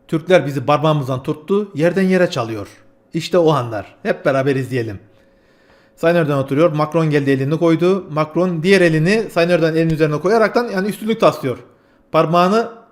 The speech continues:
reis kaptı. <laughs> Bırakmıyor. Kameralar da oraya zoomlamış.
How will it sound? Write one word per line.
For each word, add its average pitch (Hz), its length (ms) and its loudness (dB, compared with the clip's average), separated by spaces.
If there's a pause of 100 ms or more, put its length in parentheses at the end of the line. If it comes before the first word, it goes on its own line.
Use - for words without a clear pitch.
(760)
reis 180 280 6
kaptı. 180 460 2 (2000)
<laughs> - 80 -12
Bırakmıyor. 285 500 4 (800)
Kameralar 202 460 6
da 214 60 2
oraya 196 280 4
zoomlamış. 185 540 2